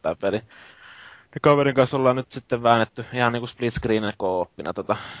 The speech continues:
ja tota, Leonin kampanja me ollaan vedetty siinä läpi. Ja se on ainakin,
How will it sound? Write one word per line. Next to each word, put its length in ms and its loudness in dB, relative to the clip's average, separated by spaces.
ja 80 -4
tota, 320 0
Leonin 300 0
kampanja 460 -2
me 60 -12
ollaan 220 -6
vedetty 300 -6
siinä 260 -8
läpi. 220 -2
Ja 200 0
se 140 -2
on 160 6
ainakin, 300 0